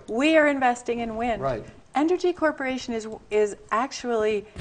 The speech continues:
Speaker 1: even behind the ball compared to the other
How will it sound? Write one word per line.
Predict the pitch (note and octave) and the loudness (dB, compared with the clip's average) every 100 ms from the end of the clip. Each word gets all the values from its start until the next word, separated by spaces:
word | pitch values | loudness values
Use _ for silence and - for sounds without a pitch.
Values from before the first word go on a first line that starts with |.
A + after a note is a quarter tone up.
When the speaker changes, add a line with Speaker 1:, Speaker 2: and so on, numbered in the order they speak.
| - - - | -10 -10 -6
Speaker 1:
even | C4 D4+ D4+ D4 | 0 2 2 0
behind | C4 A#3+ A#3 - A#3 A#3+ A#3+ A3 | 0 -4 -4 0 2 2 2 -2
the | |
ball | F#3+ G3+ A#3 A#3 F#3 | 2 6 8 8 4
compared | - G#3+ G#3 G#3 G3 | -2 -12 -8 -4 -4
to | G#3 F#3 F#3+ - - - | -2 -6 -6 -16 -20 -2
the | A3+ - | -2 4
other | A3 A#3 A3+ A3 | 4 6 2 2